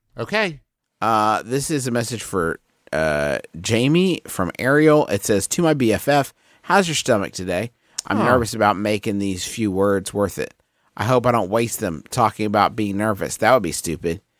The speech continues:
Speaker 2: Thank you for being a queen. Thank you for never letting me watch The Fault in Our Stars twice in one day again.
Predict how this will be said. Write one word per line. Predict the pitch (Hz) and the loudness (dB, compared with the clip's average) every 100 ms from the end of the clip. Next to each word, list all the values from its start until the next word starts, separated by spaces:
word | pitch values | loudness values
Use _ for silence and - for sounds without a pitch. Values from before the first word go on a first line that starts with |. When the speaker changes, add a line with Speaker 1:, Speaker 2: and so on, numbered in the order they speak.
| _ _ | _ _
Speaker 2:
Thank | 113 127 110 | -2 0 -4
you | |
for | 95 92 | -6 -4
being | 95 104 98 | -2 0 -2
a | 80 | -6
queen. | - - 110 131 131 131 123 107 78 - _ _ _ | -12 -8 -2 0 2 2 0 -2 -4 -10 _ _ _
Thank | - 131 123 | 0 0 2
you | 113 | -2
for | 117 | 0
never | 113 120 117 113 - | 2 2 2 0 -4
letting | 101 107 120 117 | -6 0 2 2
me | 110 110 | 0 -2
watch | 107 117 113 - | 2 0 0 -6
The | 101 | -8
Fault | - 113 73 | -2 0 0
in | |
Our | 107 | -4
Stars | 101 - 117 110 | -2 2 2 2
twice | - 110 110 107 | 0 0 0 -2
in | 98 | -4
one | 104 107 | -4 -4
day | 101 117 113 107 - | -2 0 2 0 -4
again. | 98 90 98 101 110 107 110 | -14 -6 -4 -2 -2 -2 -6